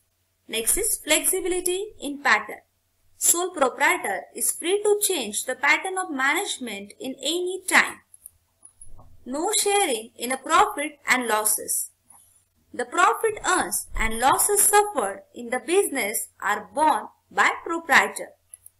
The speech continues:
Close contact with customer. Sole proprietorship is able to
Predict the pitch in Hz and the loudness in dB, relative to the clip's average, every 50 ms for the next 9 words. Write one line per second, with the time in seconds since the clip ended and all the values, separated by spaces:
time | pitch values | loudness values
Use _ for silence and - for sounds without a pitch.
0 | _ _ _ _ _ _ _ _ _ _ _ _ _ _ _ _ _ _ _ _ | _ _ _ _ _ _ _ _ _ _ _ _ _ _ _ _ _ _ _ _
1 | _ - 330 359 415 427 - - - 359 359 381 370 - 247 220 202 - - 220 | _ -4 -2 0 0 0 0 0 0 0 0 0 0 2 2 2 2 0 -4 -10
2 | 254 277 - - - 254 254 - - 220 190 175 - - _ _ _ _ - - | -12 -8 -4 -2 0 2 2 2 0 -2 -6 -8 -12 -16 _ _ _ _ -20 -20
3 | - _ _ _ _ _ - - - 370 381 403 415 415 392 311 302 302 - 311 | -20 _ _ _ _ _ -4 -2 0 2 2 0 0 0 -2 -2 -2 0 4 4
4 | 330 359 381 - 440 415 - - 370 262 - - - _ _ _ _ _ _ _ | 4 4 4 2 -2 -4 -4 -2 -2 -2 -2 -4 -8 _ _ _ _ _ _ _
5 | - 247 254 - - - 311 381 415 - 269 254 214 190 190 202 - 277 | -12 -8 -8 -6 -4 -2 0 0 0 0 2 0 0 0 -2 -6 -10 -10